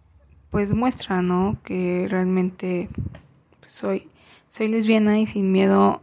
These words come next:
a alguna represalia o algo. Y, pues, sobre todo también, pues, con mis amigos, mi círculo de amistad, hablar sobre esto, ¿no?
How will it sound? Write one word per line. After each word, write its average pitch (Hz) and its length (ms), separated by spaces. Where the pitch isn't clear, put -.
a 190 420
alguna 190 920
represalia 185 680
o 185 100
algo. 185 420
Y, 208 200
pues, 202 200
sobre 233 240
todo 247 280
también, 202 640
pues, 214 160
con 208 220
mis 196 140
amigos, 196 520
mi 185 160
círculo 196 760
de 190 500
amistad, 190 640
hablar 190 380
sobre 185 380
esto, 180 320
¿no? 190 280